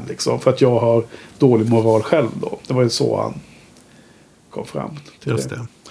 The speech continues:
Speaker 1: Ja. Just det. Alltså, det var,
Speaker 2: Och
Speaker 1: eh,
Speaker 2: släng-, slängde peruken.
Speaker 1: djupa, djupa känslor. Eh,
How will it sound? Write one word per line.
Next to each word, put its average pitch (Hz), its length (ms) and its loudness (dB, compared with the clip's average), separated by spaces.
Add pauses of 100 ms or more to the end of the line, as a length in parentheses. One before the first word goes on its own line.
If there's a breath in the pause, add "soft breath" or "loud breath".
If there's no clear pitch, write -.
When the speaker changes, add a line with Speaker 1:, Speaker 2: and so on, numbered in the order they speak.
(100)
Speaker 1:
Ja. 151 240 -8
Just 120 140 -10
det. 143 60 -2
Alltså, 190 280 2
det 131 60 2
var, 254 200 4
Speaker 2:
Och 240 60 4
Speaker 1:
eh, 220 220 4
Speaker 2:
släng-, 131 200 2
slängde 123 380 4
peruken. 107 480 0
Speaker 1:
djupa, 180 500 6
djupa 185 240 2
känslor. 131 480 0 (920 soft breath)
Eh, 143 480 6